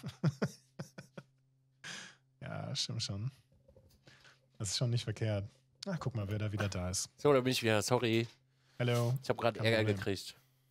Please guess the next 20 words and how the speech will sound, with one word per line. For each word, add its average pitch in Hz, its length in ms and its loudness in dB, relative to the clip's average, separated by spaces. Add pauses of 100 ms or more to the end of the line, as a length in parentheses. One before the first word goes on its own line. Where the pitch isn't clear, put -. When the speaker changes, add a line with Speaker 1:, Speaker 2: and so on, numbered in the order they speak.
(680)
Speaker 1:
Ärger? 131 420 0 (120)
Speaker 2:
Mhm. 123 380 -4 (3000)
Ich 131 80 2
hab - 80 4
das 127 180 2
Auto 151 220 4
ja 131 140 8
Montag 113 380 2
wieder 101 140 0
abgegeben, 107 520 -4 (640)
Speaker 1:
Mhm. 120 240 2
Speaker 2:
weil 98 100 4
ich 98 80 -2
das 101 140 -8
ja 107 100 4
quasi 101 360 0
nur 95 340 0 (1400)
mir 98 160 -6
ausgeliehen 101 440 -4
hab. 113 140 -4